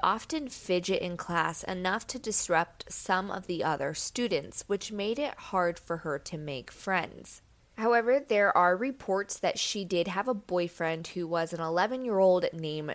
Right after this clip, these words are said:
Jordan. They were both outgoing, but both had a challenging time making friends, which is why they got along so well.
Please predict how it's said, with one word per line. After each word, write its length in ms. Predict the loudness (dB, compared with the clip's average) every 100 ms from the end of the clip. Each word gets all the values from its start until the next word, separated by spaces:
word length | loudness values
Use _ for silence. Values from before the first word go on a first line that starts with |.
| -8
Jordan. 720 | -4 0 2 2 -2 -6 -12 -18 _ 4
They 100 | 6
were 140 | 6
both 340 | 6 6 4 4
outgoing, 640 | 2 4 2 2 0 -2
but 300 | 0 0 2
both 300 | 4 4 2
had 420 | -6 0 2 2
a 160 | -2 -6
challenging 680 | -6 0 0 0 -4 -6 -6
time 320 | -4 -4 -2
making 300 | -6 -6 -10
friends, 340 | -6 -6 -4
which 160 | -6 -4
is 140 | -4
why 220 | 0 0
they 180 | 0 -2
got 240 | 0 -2 -2
along 400 | -2 -4 -6 -6
so 340 | -4 -4 -2
well. 400 | 2 4 2 -4